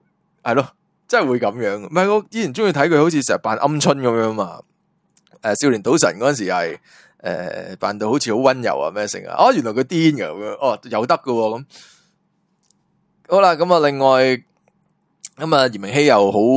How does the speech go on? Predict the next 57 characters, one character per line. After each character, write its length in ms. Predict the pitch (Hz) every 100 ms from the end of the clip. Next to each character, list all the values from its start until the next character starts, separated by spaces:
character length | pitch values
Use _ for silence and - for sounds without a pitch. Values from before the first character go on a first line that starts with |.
| 135
努 160 | 120 101
力 100 | 104 -
去 460 | 113 107 104 104 - _ -
練 240 | 107 104 98
舞 140 | 104
啦， 420 | 123 139 147 156 151
又 140 | 107
唱 540 | - 117 113 117 117 110 -
四 300 | - 117 117
首 300 | - 110 127
歌 240 | 151 139
midi，midi 720 | 139 147 143 98 117 190 156
即 40 | 131
係 180 | 156 127
將 140 | 151
啲 160 | 151 139
歌 140 | - 143
串 200 | - 113
埋 140 | 76
一 40 |
齊 180 | 123 -
啦。 280 | 110 131 131 - - - - _
噉 160 | - 147
啊， 40 |
有 200 | 123 104 110
啊， 540 | 107 104 101 101 98 - -
李 200 | 98 107
玟 140 | 101 80
嘅 220 | 92 98
歌 120 | 113
㗎 300 | 110 90 85
入 40 | 78
邊 220 | 80 73 -
吓， 200 | - - -
刀 100 | 127
馬 200 | 110 92
旦 220 | - -
吖 60 | 185
嘛。 120 | 170 _ _ _ _ _ _ _ _ _
噉 140 | 135
啊， 60 | 151
話 160 | 113 98
阿 120 | 113
Gigi 320 | 160 156 95
跳 140 | 117
舞 320 | 110 110 113 - -
生 220 | 139 143
硬 40 | 131
嘅， 440 | 101 98 101 92
畀 80 | 127
人 160 | 135 101
講 200 | 104 139
咗 40 |
兩 160 | 120 110
日 60 |
㗎 200 | 101 101
啦， 180 | 101 98